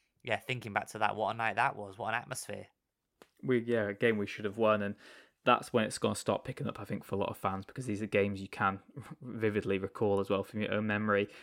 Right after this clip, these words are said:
Speaker 2: And then,
Speaker 1: That
Speaker 2: yeah,
Speaker 1: James
Speaker 2: eps-
Speaker 1: Jones goal that never was. Nightmare.
Speaker 2: Disgrace. Absolute disgrace to go all Didier Drogba on that one. Uh, episode four then, you know, carries on with that. Obviously, uh, a running theme in episode four is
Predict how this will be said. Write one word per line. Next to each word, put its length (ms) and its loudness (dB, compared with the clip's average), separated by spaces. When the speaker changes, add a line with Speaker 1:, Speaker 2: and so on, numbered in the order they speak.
Speaker 2:
And 160 6
then, 180 8
Speaker 1:
That 100 -2
Speaker 2:
yeah, 100 6
Speaker 1:
James 360 -2
Speaker 2:
eps- 40 -14
Speaker 1:
Jones 380 2
goal 280 4
that 100 -6
never 260 -2
was. 460 -6
Nightmare. 220 -8
Speaker 2:
Disgrace. 600 -2
Absolute 360 2
disgrace 440 2
to 80 -4
go 160 4
all 80 4
Didier 340 0
Drogba 420 0
on 100 0
that 160 0
one. 180 -4
Uh, 140 0
episode 320 4
four 320 8
then, 280 8
you 80 4
know, 140 6
carries 360 2
on 120 4
with 140 0
that. 180 8
Obviously, 480 0
uh, 160 -2
a 80 -2
running 260 6
theme 240 4
in 60 2
episode 300 0
four 360 4
is 180 2